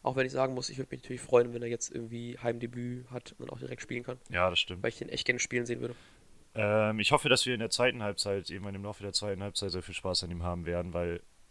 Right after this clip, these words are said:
Speaker 2: er dann reingeworfen wird wahrscheinlich und
Speaker 1: Ja.
Speaker 2: einmal die komplette Wolfsburger Verteidigung auseinander nimmt.
Speaker 1: <laughs> Gut, was ist dein Tipp?
Speaker 2: Äh, mein Tipp ist ein, ich sag mal ein drei null heute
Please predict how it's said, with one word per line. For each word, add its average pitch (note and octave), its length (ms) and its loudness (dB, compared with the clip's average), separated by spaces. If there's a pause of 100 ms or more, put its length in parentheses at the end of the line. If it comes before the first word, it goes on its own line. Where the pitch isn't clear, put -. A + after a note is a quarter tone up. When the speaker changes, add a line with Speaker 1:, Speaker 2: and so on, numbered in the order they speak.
(120)
Speaker 2:
er F2+ 140 -4
dann F2 180 -6
reingeworfen F2 640 -2
wird F2 200 -2
wahrscheinlich F#2 680 -4 (280)
und F2+ 520 -4 (140)
Speaker 1:
Ja. A#2+ 140 8 (680)
Speaker 2:
einmal F#2 220 -6
die F2 100 -8
komplette F#2+ 460 -10
Wolfsburger F2 400 -6
Verteidigung F2+ 500 -6
auseinander D#2 400 -8
nimmt. D2 380 -10 (200)
Speaker 1:
<laughs> - 140 6 (1500)
Gut, D3+ 120 4
was C#3 80 10
ist C#3 60 4
dein C#3+ 100 6
Tipp? F#3 120 2 (260)
Speaker 2:
Äh, C3 260 12
mein C#3+ 200 6
Tipp D#3+ 200 10
ist D3 160 10
ein, C3+ 420 2 (1800)
ich G2 140 6
sag G#2+ 160 12
mal G#2 100 6
ein F#2+ 80 4
drei F#2+ 260 12
null G2+ 260 12
heute F2 300 4